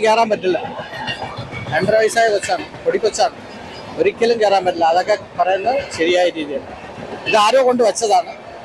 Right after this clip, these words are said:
എന്ന് ഉറപ്പാണ്, അല്ലാതെ പറ്റില്ല. കാരണം പകല് മുഴുവൻ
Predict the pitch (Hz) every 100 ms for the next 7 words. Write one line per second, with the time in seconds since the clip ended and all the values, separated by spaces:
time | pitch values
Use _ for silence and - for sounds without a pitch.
0 | - - - - - - - - - 170
1 | 214 185 - 160 - - - - - -
2 | 123 - 156 180 196 180 165 160 175 196
3 | 175 180 214 208 220